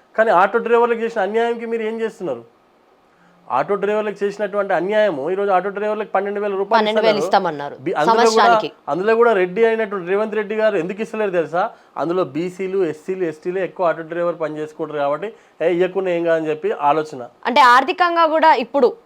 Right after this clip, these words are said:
Speaker 2: తెలంగాణ పరిస్థితి బాలేదు అని అంటున్నారు కదా ఒక పక్క.
Speaker 1: ఒకటేమ్మా, ఇప్పుడు నువ్వు రాజుగా వ్యవహరిస్తున్నావు. రేవంత్ రెడ్డి గారు ఈ తెలంగాణ వద్దన్నా కాదన్నా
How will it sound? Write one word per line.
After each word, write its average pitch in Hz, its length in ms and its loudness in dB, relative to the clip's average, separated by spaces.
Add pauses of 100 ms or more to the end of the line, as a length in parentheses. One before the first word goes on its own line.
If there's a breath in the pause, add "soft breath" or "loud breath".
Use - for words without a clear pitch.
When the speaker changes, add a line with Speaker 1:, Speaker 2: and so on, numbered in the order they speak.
(280)
Speaker 2:
తెలంగాణ 262 560 4 (420)
పరిస్థితి 220 360 0
బాలేదు 220 520 4
అని 196 140 -2
అంటున్నారు 156 400 -10
కదా 160 280 -6 (180)
ఒక 156 140 -12
పక్క. 156 260 -6 (380)
Speaker 1:
ఒకటేమ్మా, 127 460 -8
ఇప్పుడు 120 460 -10
నువ్వు 143 220 -8
రాజుగా 131 440 -6
వ్యవహరిస్తున్నావు. 120 680 -10 (760)
రేవంత్ 127 240 -8
రెడ్డి 123 220 -10
గారు 117 260 -8
ఈ 175 60 -10
తెలంగాణ 131 540 -6 (240)
వద్దన్నా 131 380 -6
కాదన్నా 123 560 -8